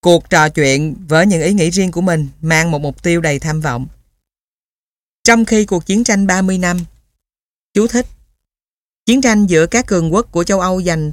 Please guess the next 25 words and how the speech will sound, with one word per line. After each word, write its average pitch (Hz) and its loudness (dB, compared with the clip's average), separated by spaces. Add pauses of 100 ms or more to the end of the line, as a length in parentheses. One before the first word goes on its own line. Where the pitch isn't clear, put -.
thế 185 -2
thượng 147 -4
phong 180 -4 (320)
ở 165 0
châu 185 -2
lục 156 -2 (680)
diễn 180 2
ra 202 2
từ 175 0
năm 175 -2
một 175 -6
nghìn 160 -4
sáu 185 -2
trăm 196 -2
mười 160 -2
tám 170 -4 (440)
đến 202 0
năm 220 2
một 185 -4
nghìn 165 -2
sáu 190 -2
trăm 190 -2
bốn 185 0
mươi 208 0
tám, 190 -4